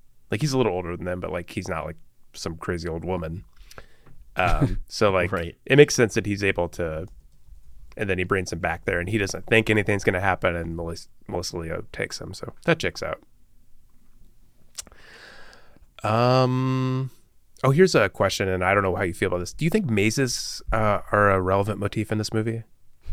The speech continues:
Speaker 2: Oh, whoa, whoa, whoa, whoa, whoa,
Speaker 1: I didn't,
Speaker 2: whoa.
Speaker 1: I wasn't sure if they were or not, so I wanted to get your expert opinion.
Speaker 2: <sighs> It would have been nice if you had told me this during prep.
Speaker 1: Yeah,
Speaker 2: Uh,
Speaker 1: sorry.
Speaker 2: that way I could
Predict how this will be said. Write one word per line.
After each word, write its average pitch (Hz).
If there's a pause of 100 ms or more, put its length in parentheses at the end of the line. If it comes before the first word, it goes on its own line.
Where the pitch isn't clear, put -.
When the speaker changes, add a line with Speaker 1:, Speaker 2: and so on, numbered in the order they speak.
(500)
Speaker 2:
Oh, 120 (160)
whoa, 123
whoa, 107
whoa, 104
whoa, -
whoa, 92
Speaker 1:
I 123
didn't, -
Speaker 2:
whoa. 127
Speaker 1:
I -
wasn't 147
sure 123
if -
they 104
were 110
or 104
not, 107
so 113
I 104
wanted 101
to 98
get 92
your 92
expert 87
opinion. 90 (280)
Speaker 2:
<sighs> - (280)
It 117
would 117
have 202
been 107
nice 107
if -
you 98
had 90
told 101
me 113
this 104
during 87
prep. -
Speaker 1:
Yeah, 82
Speaker 2:
Uh, 82
Speaker 1:
sorry. 85
Speaker 2:
that 82
way 87
I 87
could 92